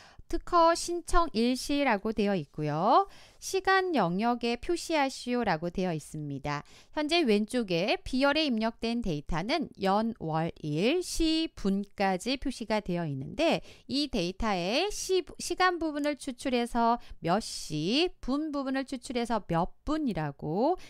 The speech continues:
앰퍼센트 연산자를 이용해서 문제 제시된 표시와 같이 작성하라고 했습니다. 앞에서 배우신 것과 같이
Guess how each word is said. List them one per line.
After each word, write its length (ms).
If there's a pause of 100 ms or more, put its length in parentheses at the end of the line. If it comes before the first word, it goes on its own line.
(140)
앰퍼센트 640
연산자를 640
이용해서 720 (200)
문제 320
제시된 540
표시와 520
같이 460 (320)
작성하라고 640
했습니다. 680 (460)
앞에서 380
배우신 380
것과 200
같이 640